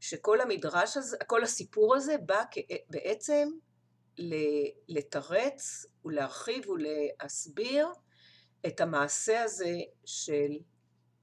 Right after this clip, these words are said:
אה, משה. ואני רוצה לחזור בכל זאת להתחלה של המדרש, ולהגיד, אה, כמה מילים על זה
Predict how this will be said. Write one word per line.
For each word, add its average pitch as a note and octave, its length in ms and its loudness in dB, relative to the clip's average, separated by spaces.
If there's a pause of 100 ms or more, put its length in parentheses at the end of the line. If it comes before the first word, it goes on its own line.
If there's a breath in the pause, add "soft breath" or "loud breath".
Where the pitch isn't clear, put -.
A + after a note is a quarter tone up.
אה, C#3 60 -6 (1040)
משה. D3+ 460 -8 (1300 loud breath)
ואני G#3+ 140 -2
רוצה C#4+ 260 -2 (380)
לחזור D4 400 10
בכל C4+ 300 6
זאת A#3+ 260 0
להתחלה G3 640 4
של G3 200 -4
המדרש, D#3 840 -10 (600 loud breath)
ולהגיד, F3+ 600 0
אה, F#3 320 4
כמה F3+ 260 -2
מילים D#3+ 400 -8
על C#3+ 100 -8
זה C#3 260 -6